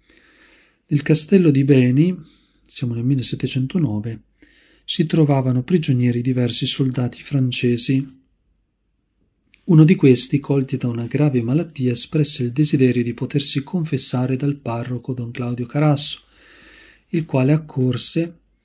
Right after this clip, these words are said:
e, fattolo trasportare in una stanza appartata per poter ascoltare la sua confessione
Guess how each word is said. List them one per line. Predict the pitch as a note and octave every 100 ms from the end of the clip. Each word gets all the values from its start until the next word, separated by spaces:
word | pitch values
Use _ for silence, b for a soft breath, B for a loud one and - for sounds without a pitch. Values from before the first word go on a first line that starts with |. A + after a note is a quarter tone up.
| b b b b
e, | _
fattolo | C#3 F#3 G3 D3
trasportare | C3+ B2+ - - C3+ C#3 E3
in | C3+
una | A#2+
stanza | A#2+ - D3+ D3 C#3+ C#3+
appartata | A2+ - B2+ D3 D#3+ C#3 B2+ D3
per | C#3 A#2+
poter | B2 C3
ascoltare | B2+ - C3 B2+ - D3 B2+ B2 -
la | C#3
sua | D3 - C3 A2+
confessione | - C3 C3 D#3+ - - B2 A#2+ D#3+